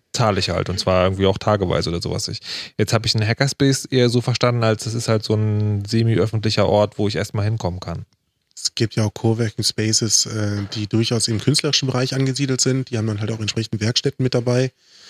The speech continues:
Speaker 2: Und da findet man dann sehr viel die Leute, die halt vielleicht mit Textil was machen, vielleicht auch irgendwie mit ihren Gipsfiguren rummatschen oder sowas in der Richtung,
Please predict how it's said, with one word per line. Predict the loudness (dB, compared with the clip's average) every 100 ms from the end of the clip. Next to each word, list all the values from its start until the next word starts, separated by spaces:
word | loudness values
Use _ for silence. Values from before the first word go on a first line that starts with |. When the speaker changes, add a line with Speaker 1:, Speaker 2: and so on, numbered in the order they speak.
| -20 -20 _ -10
Speaker 2:
Und | -4 -4 -2
da | -2 -2
findet | 0 -2 0
man | 0
dann | 0 -2 -2
sehr | 2 2 2
viel | 0
die | 2
Leute, | 4 2 0
die | 0
halt | 2 0 -4 _ _ _ _ _ _ _
vielleicht | -4 -4 -4
mit | -6
Textil | -2 -2 0 2
was | 2 2
machen, | 2 0 0 -2
vielleicht | -4 -2 0 0
auch | -4 -4
irgendwie | -4 -4 -4 -4 -4
mit | -4 -8 -6
ihren | -6 -4 -6 -10 -6 -4
Gipsfiguren | -2 -2 -2 0 2 2
rummatschen | 2 2 2 2 0 0
oder | -2 0
sowas | 0 0
in | -2
der |
Richtung, | -2 0 -2